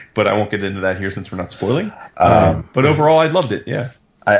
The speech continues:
Speaker 2: ironically enough, before Vince gets into it, today, as we record this, this evening, um,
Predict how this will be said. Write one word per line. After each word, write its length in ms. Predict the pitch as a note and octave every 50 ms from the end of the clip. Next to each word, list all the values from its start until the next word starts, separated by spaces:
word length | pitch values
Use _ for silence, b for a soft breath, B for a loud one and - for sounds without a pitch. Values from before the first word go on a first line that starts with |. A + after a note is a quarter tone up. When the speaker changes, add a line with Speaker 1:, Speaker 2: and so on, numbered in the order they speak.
| - G2+
Speaker 2:
ironically 460 | G#2 G2 F#2+ G#2+ A2 A#2+ A#2 A#2 A2+
enough, 180 | G#2+ A2 G#2 -
before 220 | - - F#2+ F#2+ F2
Vince 200 | G2+ A2+ A2 -
gets 220 | - G2 - -
into 300 | F2 E2 - - F#2 F2
it, 140 | F2 F2 F2
today, 640 | - - - - - - F#2+ E2 G#2 G2+ G2 F#2+ -
as 240 | - F#2+ G2 F#2+
we 80 | G#2+ G#2
record 420 | F2 F2 F2 - - C#3+ C3 G#2+
this, 180 | - E2 D#2 -
this 180 | - E2 - C3
evening, 360 | C3+ B2+ - - C#2 C2 - - B B B B B B B B B
um, 560 | - D2+ D2 D2 C#2+ C2 C2 B1 A#1 A#1+ -